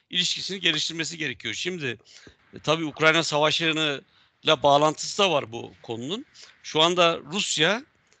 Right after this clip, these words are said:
e, Ukrayna Savaşı'nda başlangıçta belirttiği hiçbir hedefe ulaşamadı. E, Donbas bölgesinde dahi şu anda seyir savaşları devam ediyor.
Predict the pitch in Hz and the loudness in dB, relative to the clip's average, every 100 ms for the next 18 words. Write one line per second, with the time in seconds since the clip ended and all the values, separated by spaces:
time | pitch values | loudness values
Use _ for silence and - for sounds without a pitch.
0 | _ _ _ _ 120 139 165 185 180 175 | _ _ _ _ -8 -6 -4 4 6 6
1 | 165 143 - 180 160 151 - 160 - 156 | 4 2 2 0 2 2 2 -4 -4 -2
2 | 151 143 - 175 165 220 - 180 160 170 | -2 -2 -4 -6 -2 -2 2 2 2 0
3 | 165 143 135 113 104 202 294 _ _ _ | 0 0 -2 -6 -10 -12 -14 _ _ _
4 | _ _ _ _ _ - 127 123 117 180 | _ _ _ _ _ -2 0 0 4 4
5 | 202 190 - 165 147 147 - 151 135 120 | 8 6 4 0 2 2 0 -2 -2 2
6 | 127 143 - 135 147 185 156 160 160 143 | 4 2 0 -4 -4 -4 0 0 -2 -6
7 | 131 123 120 110 104 120 139 175 175 175 | -6 -6 -8 -8 -6 0 0 0 -4 -6
8 | 185 | -8